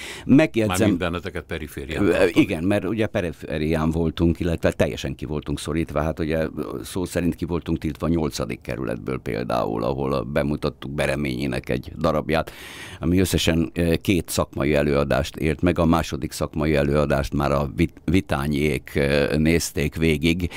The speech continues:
Speaker 1: hogy,
Speaker 2: Vitányi
Speaker 1: hogy
Speaker 2: Iván ugye a
Speaker 1: Vitányi Iván a Népművelési Intézetnek volt a
Speaker 2: Igazgató.
Speaker 1: főigazgatója, és, ö, ö, és aztán, ö,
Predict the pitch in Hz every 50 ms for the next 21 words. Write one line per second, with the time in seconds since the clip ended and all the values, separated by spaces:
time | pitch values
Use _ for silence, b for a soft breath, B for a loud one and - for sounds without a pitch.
0 | B B B B - - 82 80 69 - - - 62 85 95 92 80 76 78 78
1 | 85 87 90 87 85 82 85 82 80 80 78 87 82 80 80 80 95 98 92 -
2 | 87 82 82 95 95 85 92 98 92 90 98 101 95 - 95 85 78 80 85 82
3 | 78 - 82 82 85 - 80 73 71 78 73 - 80 76 - - 65 62 69 73
4 | 73 - 95 101 104 110 104 110 101 98 - 90 87 - 87 80 80 82 80 B
5 | B B B B B B B B B - - 87 90 87 - - 95 92 90 92
6 | 92 87 85 76 - 55 71 95 95 92 78 - - - - - - 95 - -
7 | 87 95 - - 101 101 107 - - - 78 92 90